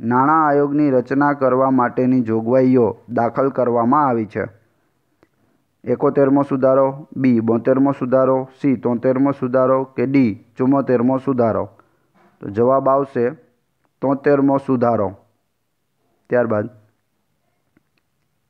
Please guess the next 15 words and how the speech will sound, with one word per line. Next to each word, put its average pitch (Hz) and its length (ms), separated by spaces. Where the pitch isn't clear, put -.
નીતિ 135 400
આયોગની 160 540
રચના 135 520
કઈ 175 240
રીતે 156 280
કરવામાં 127 640
આવેલી 120 340
હતી? 131 400
એ 123 200
બંધારણમાં 143 640
જરૂરી 131 380
સુધારો 127 420
કરીને, 143 600
બી 123 380
મંત્રીમંડળના 139 1000